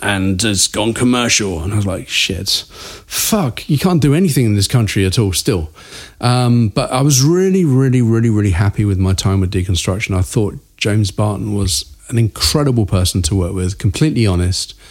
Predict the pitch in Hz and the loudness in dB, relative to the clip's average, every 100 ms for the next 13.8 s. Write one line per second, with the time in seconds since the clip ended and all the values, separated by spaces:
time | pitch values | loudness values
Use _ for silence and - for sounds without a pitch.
0 | - _ _ - - - 165 139 - 107 | -20 _ _ -8 -2 0 0 0 2 2
1 | 98 95 - _ - _ 110 127 147 117 | 2 0 -4 _ -20 _ 2 4 4 2
2 | 98 104 87 - - - - _ _ - | 2 0 -2 -4 -16 -20 -20 _ _ -2
3 | 110 104 104 107 107 110 117 143 135 110 | 2 4 4 2 2 4 4 4 2 0
4 | - 110 107 - 135 135 110 95 87 - | 0 2 0 0 0 2 2 0 -2 -8
5 | - - 117 107 104 104 - 117 113 101 | -18 -4 0 4 4 2 0 0 2 2
6 | 104 101 95 107 107 92 92 92 95 95 | 2 2 2 2 2 0 0 0 2 2
7 | 95 92 95 95 92 92 - - - - | 0 0 -4 -4 -6 -4 -2 -2 -2 0
8 | 92 - - 101 92 95 95 - - - | -2 -4 -2 0 2 0 -2 -8 -18 -18
9 | - - 120 107 107 107 104 104 95 90 | -20 -8 -2 0 2 4 4 4 2 2
10 | 95 - 98 90 95 92 92 90 - 120 | 2 2 2 2 2 2 0 -2 -2 0
11 | 110 92 92 - 98 95 - - - _ | 2 2 0 0 -2 -2 -8 -10 -16 _
12 | - 110 98 92 92 95 - - - - | -6 -2 2 2 2 0 -6 -18 -20 -20
13 | - _ - 107 107 110 113 | -20 _ 0 4 4 4 2